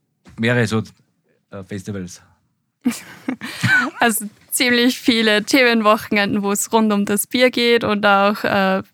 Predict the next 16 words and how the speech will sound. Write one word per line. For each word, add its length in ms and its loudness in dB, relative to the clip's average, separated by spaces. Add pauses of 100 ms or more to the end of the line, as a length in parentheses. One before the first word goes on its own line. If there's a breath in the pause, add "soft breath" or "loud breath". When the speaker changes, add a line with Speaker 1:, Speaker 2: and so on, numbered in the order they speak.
(160)
Speaker 2:
viele 200 2
Möglichkeiten, 560 2
dass 140 -2
ich 140 -2
wirklich 340 -2
privat 380 0
und 100 -2
exklusiv, 800 -2
ähm, 380 2
die 100 -4
Brauerei 720 0
und 220 0
das 140 -6
Bier 400 -2
verkosten 560 2
kann. 240 2